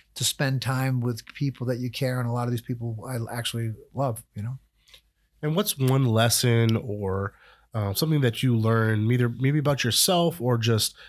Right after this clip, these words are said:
Speaker 2: athletics in general, or maybe just the people in Providence, uh, that you learned through fundraising, through meeting all these wonderful people that help make the college what it is today?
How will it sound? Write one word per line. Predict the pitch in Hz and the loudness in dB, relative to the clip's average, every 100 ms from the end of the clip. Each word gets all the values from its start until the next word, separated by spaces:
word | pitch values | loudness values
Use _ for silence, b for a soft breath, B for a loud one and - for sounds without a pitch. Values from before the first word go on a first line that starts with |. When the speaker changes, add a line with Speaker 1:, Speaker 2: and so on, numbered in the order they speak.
| B | B
Speaker 2:
athletics | 117 120 135 123 | -4 0 0 2
in | 120 | 0
general, | 110 113 113 113 | 2 2 4 2
or | 113 120 | 2 0
maybe | 139 151 | 0 0
just | 135 | -2
the | 131 | -2
people | 127 135 139 | -4 -2 0
in | 123 | 0
Providence, | 127 131 120 101 - B B B - | 0 -2 0 -2 -4 B B B -4
uh, | 113 107 | 0 2
that | 120 | 2
you | 131 | 2
learned | 113 120 117 110 | 4 4 4 2
through | 139 147 | 0 0
fundraising, | - 107 104 95 98 | 2 2 2 0 -2
through | - 117 117 117 113 | -2 2 4 4 2
meeting | 120 120 117 | 2 4 4
all | 107 | 2
these | 110 107 | 0 0
wonderful | 110 113 113 104 | 2 2 0 0
people | 117 110 | 0 0
that | 107 101 | 0 0
help | 104 107 127 | 0 -4 0
make | 120 107 | 2 2
the | 104 | 2
college | 113 110 104 | 2 2 0
what | 107 | -2
it | 107 | -2
is | 104 | -4
today? | 104 107 98 | -2 -2 -2